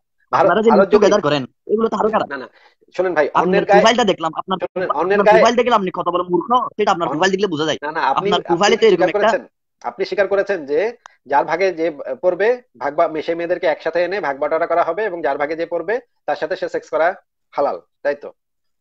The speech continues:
Speaker 2: সেটা থেকে তো আপনাদের নিয়মটা আরো খারাপ।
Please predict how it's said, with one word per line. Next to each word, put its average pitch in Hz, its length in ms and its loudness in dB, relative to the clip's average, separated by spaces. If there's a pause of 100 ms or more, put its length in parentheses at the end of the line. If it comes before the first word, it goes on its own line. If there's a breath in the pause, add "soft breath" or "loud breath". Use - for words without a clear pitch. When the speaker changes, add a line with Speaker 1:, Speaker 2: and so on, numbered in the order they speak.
(760)
Speaker 2:
সেটা 220 260 -6
থেকে 240 180 -2
তো 262 120 2 (160)
আপনাদের 180 460 2
নিয়মটা 240 340 0
আরো 220 240 2
খারাপ। 214 220 2